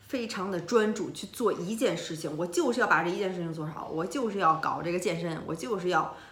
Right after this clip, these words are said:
帮助大家培养习惯，有这个健康的意识，规律的健身，这是我的一个 dedication，我的毕生的一个努力的方向，是吧？就是帮大家健身，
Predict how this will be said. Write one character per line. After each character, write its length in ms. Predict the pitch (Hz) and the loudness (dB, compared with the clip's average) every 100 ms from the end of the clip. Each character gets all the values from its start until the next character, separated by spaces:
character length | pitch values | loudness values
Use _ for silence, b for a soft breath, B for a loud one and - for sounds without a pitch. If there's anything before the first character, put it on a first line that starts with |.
| - | 2
帮 220 | 254 254 | 6 6
助 100 | 247 | 4
大 240 | 196 151 156 | 4 4 4
家 300 | 156 147 B B B _ - | 2 0 B B B _ -12
培 220 | - 220 | 0 2
养 180 | 214 170 | 4 2
习 220 | 165 165 | 0 0
惯， 260 | 175 156 - B B - | 0 0 -4 B B -2
有 240 | 180 170 | 0 2
这 100 | 202 | 2
个 140 | 196 | 2
健 160 | 180 226 | 4 2
康 220 | 208 214 | 2 2
的 60 | 190 | 2
意 140 | 196 | 0
识， 280 | 160 156 131 - - - - | -2 -4 -8 -12 -20 -20 -2
规 160 | 269 247 | 2 4
律 140 | 240 | 4
的 80 | 175 | 2
健 200 | 185 160 | 2 0
身， 320 | 160 156 - | -2 -2 -2
这 140 | - 202 | 0 2
是 120 | 170 | 2
我 360 | 156 170 165 | 2 4 4
的 100 | - | 2
一 140 | 156 170 | 0 0
个 140 | 170 | -2
dedication， 600 | 165 165 170 - 156 - 135 143 | -2 -2 -2 -4 -4 -6 -8 -6
我 180 | 151 | -6
的 300 | - 139 127 - | -6 -8 -8 -6
毕 120 | 214 | -6
生 300 | 165 196 190 | -2 -2 -2
的 60 | 156 | -4
一 120 | 151 | -2
个 80 | 156 | -2
努 220 | 165 143 | -2 -2
力 140 | 170 | -2
的 80 | 156 | -2
方 180 | 151 160 | -4 -4
向， 180 | 175 - - - | -4 -6 -8 -10
是 60 | |
吧？ 160 | 147 - | -10 -8
就 160 | - 180 | -6 -6
是 60 | 170 | -4
帮 180 | 175 | -4
大 80 | 180 | -4
家 120 | 156 | -4
健 200 | 190 165 | -4 -4
身， 200 | 165 190 | -2 -4